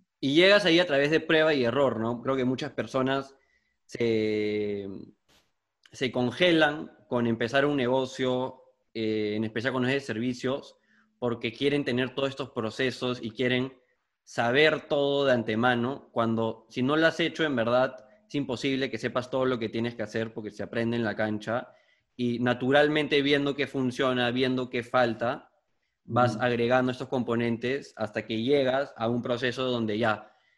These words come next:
Speaker 1: es más hands-off, puedo soltárselo a otras personas y al final de la semana o al final del mes puedo estar cierto porcentaje seguro de que se ha hecho al, al estándar que esperaba, ¿no?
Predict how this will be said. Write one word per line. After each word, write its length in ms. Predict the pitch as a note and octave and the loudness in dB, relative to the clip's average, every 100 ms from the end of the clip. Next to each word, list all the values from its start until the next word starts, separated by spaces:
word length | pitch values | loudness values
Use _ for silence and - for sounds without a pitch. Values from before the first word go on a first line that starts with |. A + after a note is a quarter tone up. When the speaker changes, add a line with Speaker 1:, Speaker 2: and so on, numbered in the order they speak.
| _ _ _ | _ _ _
Speaker 1:
es 140 | - B2 | -6 0
más 300 | C#3 C#3 - | 2 0 0
hands-off, 600 | C#3 C3 - C#3 C3+ C#3 - - | 0 0 -2 2 2 0 -10 -6
puedo 340 | C3 B2+ B2+ C3 | 0 2 2 0
soltárselo 600 | C3 A#2 C#3 C#3 C#3 C3+ | -2 0 2 0 0 -2
a 20 | |
otras 160 | C#3 C#3 | -4 -4
personas 640 | A2+ C3 B2+ B2+ C3+ C3+ | -6 0 0 0 -2 -6
y 540 | G#2+ A2 G#2+ G#2 G#2 - _ _ - | -8 -6 -4 -4 -8 -12 _ _ -8
al 80 | |
final 200 | A#2 A#2+ C3 | -2 0 2
de 40 | |
la 100 | C#3+ | 0
semana 460 | C3+ B2+ D3 D3 C#3 | 0 2 2 2 0
o 80 | |
al 60 | A#2+ | 0
final 240 | B2 B2+ | 0 -2
del 140 | C3 C3 | 0 0
mes 200 | C3+ C3+ | -2 -2
puedo 180 | C3 B2+ | -2 -4
estar 360 | B2+ B2 B2+ - - _ _ _ _ _ _ _ _ _ | 2 2 2 -6 -20 _ _ _ _ _ _ _ _ _
cierto 400 | - D#3 D3 D#3+ | -6 2 4 2
porcentaje 440 | C#3 C3 B2+ B2+ C#3+ | 0 -2 0 0 0
seguro 340 | B2+ C3 C3+ | 2 4 4
de 120 | C3+ | 4
que 80 | A#2 | 0
se 100 | A2+ | 0
ha 80 | A#2+ | 2
hecho 320 | A#2 C3+ B2+ | 2 2 2
al, 420 | A#2+ A2+ G#2+ G#2+ G#2 | 2 2 2 0 -2
al 140 | G#2+ | -2
estándar 420 | G#2+ B2 A#2+ A#2+ B2 | -2 -2 -2 -2 -4
que 80 | |
esperaba, 520 | A2 A2 A2+ A2 F#2+ G2 | -8 -2 0 0 -2 -6
¿no? 340 | A2 C#3+ _ | -8 -10 _